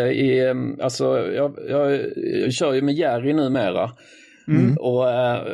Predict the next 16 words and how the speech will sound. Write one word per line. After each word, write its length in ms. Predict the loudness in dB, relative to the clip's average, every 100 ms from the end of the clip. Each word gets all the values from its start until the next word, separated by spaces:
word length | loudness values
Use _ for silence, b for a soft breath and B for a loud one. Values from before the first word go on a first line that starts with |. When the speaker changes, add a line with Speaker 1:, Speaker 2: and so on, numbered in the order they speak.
| -6 -6 -8
Speaker 1:
f-, 280 | -4 -4 -2
liksom 340 | -2 -2 -2
det 60 | -2
tar, 200 | 0 0
har 140 | 0
tagit 460 | 0 0 2 0 -2
ett 100 | -2
tag, 220 | -2 0
vi 100 | 0
försöker 320 | 0 -2 0
hitta 400 | 0 0 -2 -2
liksom, 480 | -2 -2 -2 2 2
ehm, 420 | 2 0 0 0 -2 -6 -12 -12 -6
försöker 300 | -4 -4 -2
hitta, 500 | -4 -2 0 2 2 2 0
eh, 120 | 0